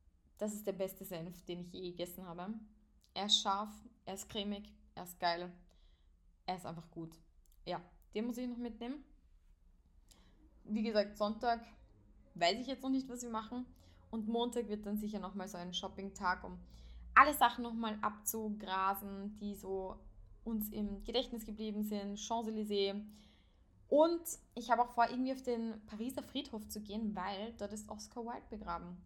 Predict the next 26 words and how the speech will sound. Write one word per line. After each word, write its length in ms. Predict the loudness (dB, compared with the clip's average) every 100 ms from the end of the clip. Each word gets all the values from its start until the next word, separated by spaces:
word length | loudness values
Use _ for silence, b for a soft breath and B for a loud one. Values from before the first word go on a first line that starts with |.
| b b b b b -20 -10
Und 260 | -4 -2 0
dem 120 | 0
würde 140 | 0
ich 140 | -2 -4
gerne 160 | -4
mal 180 | -2 -2
Hallo 280 | -2 -2 -2
sagen, 520 | -2 -2 -4 -8 -10 -20 -20 -20 -20 -18 -12
wenn 340 | -4 -4 -4 -6
auch 200 | -6 -6 -6
er 140 | -6
nicht 200 | -6 -8
zurück 220 | -8 -10 -6
Hallo 180 | -6 -6
sagen 240 | -6 -8
kann. 280 | -6 -8 -8 -4
Aber 460 | 0 4 4 2 -4 -6
würde 240 | -4 -4
mich 140 | -6
interessieren. 520 | -8 -8 -10 -4 -4 -4 -8 -16 b b b b -20 -20 -12
Ja, 300 | 6 6 6 -2 -8
und 180 | -4 2
das 200 | 0 0
ist 120 | -4
so 140 | 0
mein, 320 | 2 2 2